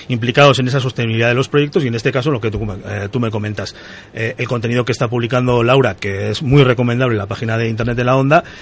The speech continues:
eh, tendría la oportunidad, con la instalación del botón, de recuperar la inversión,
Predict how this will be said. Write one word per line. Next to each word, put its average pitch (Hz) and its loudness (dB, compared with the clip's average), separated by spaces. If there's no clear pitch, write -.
eh, 107 -4
tendría 123 2
la 135 6
oportunidad, 131 2
con 107 -6
la 101 -6
instalación 101 -6
del 120 0
botón, 147 0
de 123 2
recuperar 123 0
la 135 2
inversión, 113 -2